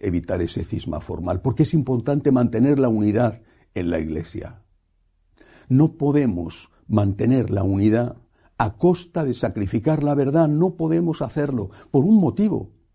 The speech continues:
porque Cristo es la verdad. Y no podemos, para mantener la unidad en la Iglesia, sacrificar a la verdad, porque sería sacrificar a Cristo, matar a Cristo para que sobreviva la obra de Cristo.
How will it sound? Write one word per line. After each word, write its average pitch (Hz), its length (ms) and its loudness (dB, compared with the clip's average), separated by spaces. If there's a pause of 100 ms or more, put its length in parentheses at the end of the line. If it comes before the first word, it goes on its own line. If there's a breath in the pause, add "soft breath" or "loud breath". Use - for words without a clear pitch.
(520)
porque 117 240 0
Cristo 175 340 2
es 170 120 0
la 135 140 -2
verdad. 104 400 -4 (1500 soft breath)
Y 147 80 6
no 190 120 8
podemos, 170 680 2 (420)
para 139 180 2
mantener 131 460 2
la 160 120 4
unidad 151 500 2
en 147 180 -2
la 151 80 -2
Iglesia, 139 600 -4 (460 soft breath)
sacrificar 127 640 2
a 165 60 6
la 165 120 6
verdad, 151 340 2
porque 127 220 -2
sería 127 320 0
sacrificar 147 580 2
a 156 100 0
Cristo, 127 360 -2 (140 loud breath)
matar 156 440 0
a 170 140 -2
Cristo 226 640 -2 (840)
para 139 160 0
que 151 100 2
sobreviva 165 540 6
la 147 180 4
obra 190 380 4
de 170 140 0
Cristo. 196 600 -4